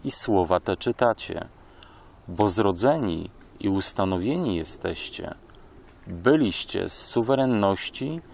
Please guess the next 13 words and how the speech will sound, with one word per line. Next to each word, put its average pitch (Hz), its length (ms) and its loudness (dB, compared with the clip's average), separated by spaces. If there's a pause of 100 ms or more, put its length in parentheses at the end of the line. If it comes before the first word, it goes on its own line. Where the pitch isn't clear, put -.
(420)
i 175 100 2
unikalności 135 1080 0
Jego 104 280 4 (160)
absolutnej 101 880 0 (540)
oraz 104 360 4
mądrości 107 640 0
tworzenia 95 560 -4
z 127 80 -6
Bogiem, 82 520 -4 (640)
z - 160 -6
Nim 95 200 0
samym 110 420 2
przecież - 680 -6